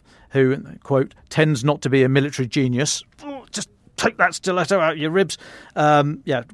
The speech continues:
tends not to be a military genius. This could be the last chance for him. But Putin has put him in there, this individual was suggesting, because he values loyalty much more than capability, much more than <laughs> actually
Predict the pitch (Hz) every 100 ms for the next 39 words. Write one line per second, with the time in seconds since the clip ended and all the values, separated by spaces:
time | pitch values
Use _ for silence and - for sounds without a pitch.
0 | _ - 175 156 123 151 143 139 139 131
1 | 143 131 139 - 160 151 143 151 139 -
2 | 165 143 123 - 117 120 127 _ - -
3 | 147 156 180 170 147 - 170 160 196 175
4 | 127 123 160 156 - _ - - 135 123
5 | 127 117 - 120 127 139 120 123 123 135
6 | 127 123 131 143 165 156 - 110 117 127
7 | - 135 123 120 - 170 139 131 143 127
8 | - 92 110 127 127 117 - 214 143